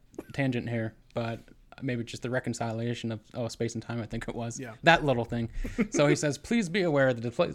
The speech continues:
Speaker 1: the, the displacement unit moves through time, not space. First, we will be driving the current vehicle, a Chevy truck, with the displacement unit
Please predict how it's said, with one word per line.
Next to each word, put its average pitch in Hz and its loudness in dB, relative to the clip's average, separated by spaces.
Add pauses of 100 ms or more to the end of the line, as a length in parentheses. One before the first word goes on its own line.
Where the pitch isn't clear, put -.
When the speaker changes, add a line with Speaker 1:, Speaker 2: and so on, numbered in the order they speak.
Speaker 1:
the, 127 -4 (240)
the 139 -2
displacement 196 -4
unit 139 -2
moves 139 0
through 175 -4
time, 113 -4
not 117 -4
space. - -8 (560)
First, 160 -2
we 151 2
will 139 2
be 131 0
driving 151 0
the 175 0
current 175 0
vehicle, 127 0 (360)
a - -10
Chevy 135 0
truck, - -4 (280)
with 135 -2
the 131 -4
displacement 143 -2
unit 131 0